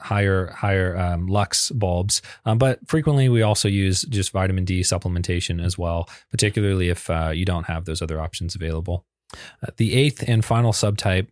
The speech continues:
of major depressive disorder that we're gonna talk about today is that of peripartum onset. Now, this is sometimes referred to as the baby blues. So, Doctor Bynus, what is, uh, what are we talking about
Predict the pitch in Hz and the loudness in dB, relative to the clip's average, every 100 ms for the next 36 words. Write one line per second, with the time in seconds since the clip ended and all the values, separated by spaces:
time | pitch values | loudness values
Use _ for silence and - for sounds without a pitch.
0 | _ 101 95 101 104 101 101 101 - 98 | _ -2 2 2 2 0 0 0 0 -2
1 | 92 92 87 92 85 101 92 - 98 95 | 0 0 0 0 0 0 -2 -2 -2 -2
2 | 87 87 90 92 85 85 - - - 101 | -4 -4 -2 0 0 -2 -6 -10 -2 2
3 | 107 107 95 - 98 92 - 90 90 87 | 4 4 0 0 0 0 0 0 2 0
4 | 87 _ - 87 - - 110 - _ - | -4 _ -4 -2 -2 -4 -8 -12 _ -20
5 | - - 101 101 98 117 113 113 - 107 | -8 0 4 4 4 4 4 4 4 4
6 | 101 101 98 95 98 95 101 92 95 - | 4 2 2 0 -2 -2 -2 0 -2 -2
7 | 101 98 110 123 90 85 - - - _ | -2 2 2 2 0 -6 -8 -12 -12 _
8 | _ _ _ _ - - - - 101 110 | _ _ _ _ -20 -20 -10 0 2 4
9 | 120 113 101 95 - 120 127 110 107 98 | 4 4 4 4 4 4 4 4 4 4
10 | 95 117 113 107 95 90 87 82 | 4 4 4 2 2 0 0 -2